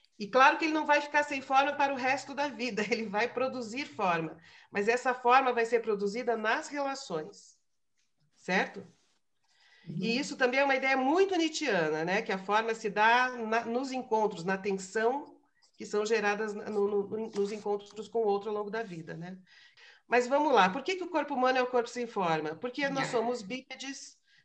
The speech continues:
Speaker 1: temos os braços soltos, certo?
Speaker 2: Uhum.
Speaker 1: E porque o nosso esqueleto é extremamente instável,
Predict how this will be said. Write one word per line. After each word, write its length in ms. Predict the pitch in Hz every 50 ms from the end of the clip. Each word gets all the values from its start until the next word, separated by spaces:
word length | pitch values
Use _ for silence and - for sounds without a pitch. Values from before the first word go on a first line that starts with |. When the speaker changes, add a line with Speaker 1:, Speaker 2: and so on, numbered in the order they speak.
| _ _
Speaker 1:
temos 260 | - 240 240 240 226
os 120 | 233 226 208
braços 420 | 208 220 214 214 208 - 233 226 -
soltos, 840 | - 233 226 226 226 233 233 247 262 247 - - - - - _ _ _ _ _ _ _ _ _ _ _ _
certo? 460 | _ - 214 214 233 269 269 - - 190 180 180 - _ - -
Speaker 2:
Uhum. 340 | 180 180 170 190 208 208 214 - - -
Speaker 1:
E 40 |
porque 220 | - 294 - - 277
o 80 | 262
nosso 200 | 262 247 247 -
esqueleto 400 | 494 - - 247 233 233 226 226
é 20 | 220
extremamente 680 | 214 226 - 240 277 285 277 254 233 226 226 226 220
instável, 840 | 208 202 - - _ 214 208 208 214 220 220 220 247 254 262 285 262